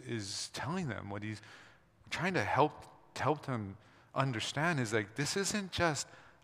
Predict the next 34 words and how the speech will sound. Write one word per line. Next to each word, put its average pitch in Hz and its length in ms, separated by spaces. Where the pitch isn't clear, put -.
"Oh, 156 360
you 131 100
know, 143 580
I, 131 280
I, - 120
I 143 60
just, 139 340
I 135 80
can 165 160
just, 147 240
you 139 80
know, 120 140
do 147 260
this 139 360
and, 127 200
you 160 80
know, 139 140
maybe 143 260
I'll 131 100
try 120 320
it 117 140
for - 180
a 113 60
while 110 640
and 110 100
then," 107 140
no. 127 280
He - 80
says 113 280
this 127 200
is 160 100
where 160 160
it 135 140
leads. 110 680